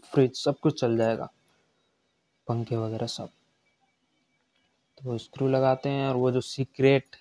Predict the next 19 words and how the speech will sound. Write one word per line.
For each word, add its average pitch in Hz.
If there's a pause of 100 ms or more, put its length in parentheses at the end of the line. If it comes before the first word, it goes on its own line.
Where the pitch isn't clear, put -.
(600)
अ, 120
sticker 143
के 135
नीचे 131
वाला 131
स्क्रू 123
था 120
उसको 117
भी 127
लगाना 123
होगा, 120 (720)
सब 120
लगा 120 (100)
के 175 (1300)
बढ़िया 120
से 135
हो 120
गया 120
ये। 139